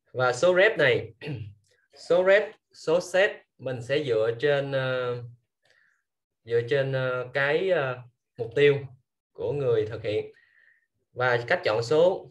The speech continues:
rep ảnh hưởng như thế nào? Ở đây hôm trước mình có đưa một số ví dụ á. <clears throat> Thì ở đây tùy những cái mức rep khác nhau, nó sẽ đưa ra những kết quả khác nhau. Ví dụ như, ờ, tập luyện mà để tăng sức bền hoặc là độ ổn định của sợi cơ.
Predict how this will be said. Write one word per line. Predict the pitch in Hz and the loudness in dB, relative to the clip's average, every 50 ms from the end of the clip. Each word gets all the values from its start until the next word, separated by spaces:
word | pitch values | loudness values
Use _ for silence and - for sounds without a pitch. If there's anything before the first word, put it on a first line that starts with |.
| _ | _
rep | - 156 165 180 - | 0 0 0 0 0
ảnh | - 127 135 | -2 -4 -4
hưởng | 123 117 120 156 | -2 -2 -2 -2
như | 156 | -4
thế | 147 | -4
nào? | 147 147 131 117 101 | -2 -2 -2 -2 -2
Ở | - 120 | -4 -4
đây | 135 139 135 131 127 | -2 0 0 0 -2
hôm | 139 143 139 143 | -2 -6 -6 -4
trước | 135 165 185 | -6 -4 -4
mình | 175 127 117 123 | -2 -4 -2 -2
có | 139 151 160 | -2 0 2
đưa | 156 151 147 139 131 | 2 2 2 2 0
một | 113 104 - | -2 -4 -4
số | 156 165 | -4 -4
ví | 170 180 165 | -4 -4 -4
dụ | 127 113 104 110 | -2 0 0 0
á. | 135 - - - _ _ | 0 -2 -4 -14 _ _
<clears throat> | - - - - _ _ _ _ | -20 -20 -20 -20 _ _ _ _
Thì | 123 117 | -2 0
ở | 123 | 0
đây | 139 147 143 139 139 131 135 131 - | 2 2 2 0 0 -4 -8 -8 -2
tùy | - 135 135 135 131 | 0 0 2 2 -2
những | 127 127 123 123 151 | -4 -4 -6 -6 -6
cái | 180 | -6
mức | 175 185 - 185 | -8 -6 -2 0
rep | 185 202 196 | 0 0 0
khác | 208 202 | -2 -4
nhau, | 190 175 160 147 131 117 110 - - _ _ _ _ _ _ _ _ _ _ | -2 0 0 0 0 -4 -8 -16 -20 _ _ _ _ _ _ _ _ _ _
nó | - | -4
sẽ | - 156 156 | -2 0 2
đưa | 156 147 147 147 | 2 4 4 4
ra | 143 139 139 139 135 | 4 2 2 0 0
những | 135 127 120 | -2 -4 -4
kết | 120 127 - | -6 -6 -6
quả | 120 127 156 | -4 -6 -4
khác | 170 160 | -4 -2
nhau. | 156 143 123 113 113 127 | 0 0 0 -2 -2 -2
Ví | 151 165 | -2 0
dụ | 143 110 107 | 0 0 0
như, | 117 131 135 135 135 | 0 -2 -2 -2 0
ờ, | 127 127 | -2 -2
tập | 123 120 110 104 - | -2 -2 -4 -4 -6
luyện | 113 113 104 107 110 | -6 -4 -2 -2 -2
mà | 120 113 | -2 -2
để | 107 98 98 101 120 147 156 - | -2 -2 0 0 0 -2 -2 -2
tăng | - 147 143 139 139 135 - - | -2 -2 -2 -2 -6 -8 -12 -18
sức | _ - - 185 180 - | _ -8 -8 -8 -6 -2
bền | 147 139 123 120 113 107 101 98 - - - 131 | 0 2 4 4 2 2 -2 -6 -10 -14 -12 -8
hoặc | 131 123 117 - - | -6 -4 -4 -4 -2
là | 123 123 120 117 117 113 110 107 117 | 0 2 2 2 2 2 0 -2 -2
độ | 117 107 92 110 | 0 2 2 2
ổn | - - | 2 2
định | 131 117 104 110 117 123 120 | 0 -2 -2 -4 -6 -6 -4
của | 117 101 101 110 123 147 175 170 - _ | -2 0 0 2 0 0 -2 -4 -8 _
sợi | _ - - 110 110 110 - | _ -14 -10 -8 -8 -6 -2
cơ. | 139 139 143 135 113 | -2 0 0 0 0